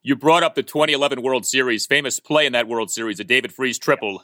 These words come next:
and, uh, Nelson Cruz was humbled defensively on that play. But like I said, he is a spectacular hitter, so you're willing to put up with the no defense, but you can't play him in the field. Like, if you're gonna play Nelson Cruz, he has to be your D H. So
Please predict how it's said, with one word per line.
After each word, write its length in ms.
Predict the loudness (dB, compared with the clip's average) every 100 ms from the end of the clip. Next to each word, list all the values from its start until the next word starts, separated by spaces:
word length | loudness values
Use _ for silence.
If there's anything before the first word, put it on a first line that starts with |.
| -2
and, 260 | -2 0
uh, 280 | 2 2 2
Nelson 380 | 0 0 0 -8
Cruz 380 | -6 -4 -4 -4
was 220 | -6 -2
humbled 440 | 0 0 -2 -2 -6
defensively 680 | -2 -2 -2 -4 -4 -4 -4 _
on 200 | 0 2
that 240 | 2 -2
play. 260 | 0 2 2
But 240 | 0 -2
like 160 | 0 0
I 60 | 0
said, 300 | 0 0 0
he 340 | -2 0 2 2
is 180 | 2 0
a 80 | -4
spectacular 960 | -4 -4 -6 -6 -6 -6 -4 -4 -4 -6
hitter, 280 | -4 -4 -8 -10
so 500 | 2 4 4 0 -4
you're 260 | -4 -2 -2
willing 260 | -2 -2
to 80 | -4
put 220 | -4 0
up 180 | 0 -2 _ _ 0
with 180 | 0
the 80 | 2
no 120 | -2
defense, 460 | -2 -4 -4 -4 -4
but 180 | -4 -6 _
you 160 | -2 0
can't 320 | 0 -2 -2
play 200 | 2 2
him 60 | 2
in 20 |
the 80 | -2
field. 240 | -2 -2
Like, 160 | -2 -4
if 60 | -2
you're 80 |
gonna 120 | -2 0
play 140 | 0
Nelson 340 | 0 -2 -2
Cruz, 360 | -6 -2 0 0
he 160 | -2 0
has 180 | -2
to 100 | -2
be 120 | -6 -4
your 100 | -6
D 240 | -4 -2
H. 200 | -2 -2
So 200 | -2 -4